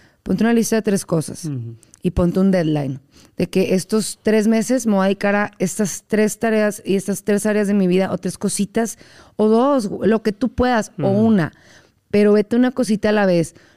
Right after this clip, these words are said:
Speaker 1: no andes manifestando cosas que tú no puedes controlar.
Speaker 2: Ujú.
Speaker 1: Te recomendaría que te limites a manifestar cosas que estén bajo tu control, porque si pones en manos de otras personas,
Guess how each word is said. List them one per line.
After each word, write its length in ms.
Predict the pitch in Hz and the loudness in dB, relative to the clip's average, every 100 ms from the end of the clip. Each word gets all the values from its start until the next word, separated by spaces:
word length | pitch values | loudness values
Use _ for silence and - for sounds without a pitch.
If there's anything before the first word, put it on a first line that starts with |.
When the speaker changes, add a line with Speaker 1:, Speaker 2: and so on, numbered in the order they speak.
| _ | _
Speaker 1:
no 140 | 196 220 | 0 2
andes 280 | 226 240 | 2 2
manifestando 800 | 247 294 277 220 - 190 190 214 - | 2 4 2 0 -2 -2 0 0 0
cosas 480 | 214 220 240 254 - - | 0 0 -2 -4 -8 -4
que 120 | 185 | -4
tú 200 | - 214 | 0 2
no 140 | 220 220 | 2 2
puedes 320 | 214 208 202 | 2 2 2
controlar. 600 | - 202 185 170 151 104 - _ _ | 0 0 2 2 2 -2 -10 _ _
Speaker 2:
Ujú. 340 | 139 120 110 104 | -6 -6 -6 -6
Speaker 1:
Te 100 | - | -2
recomendaría 640 | 185 196 196 190 180 175 180 | 0 2 2 2 2 0 0
que 180 | 208 202 | -2 -2
te 200 | - 202 | 0 2
limites 440 | 185 180 175 185 | 2 2 0 -2
a 40 | 208 | 0
manifestar 500 | 190 185 170 - 175 | 0 0 -2 -2 -2
cosas 260 | 180 185 165 | -2 -2 -4
que 80 | |
estén 180 | - 185 | -4 -2
bajo 220 | 175 180 | 0 -2
tu 100 | 190 | -2
control, 320 | 156 165 170 160 | -2 -2 0 -2
porque 240 | 165 170 | -4 -6
si 140 | - | -8
pones 340 | 170 185 185 196 | -4 -2 0 0
en 100 | 214 | 0
manos 280 | 190 190 185 | 0 -2 -2
de 60 | |
otras 220 | 185 190 | -4 -4
personas, 600 | - 180 - 170 170 170 | -2 -4 0 0 0 -2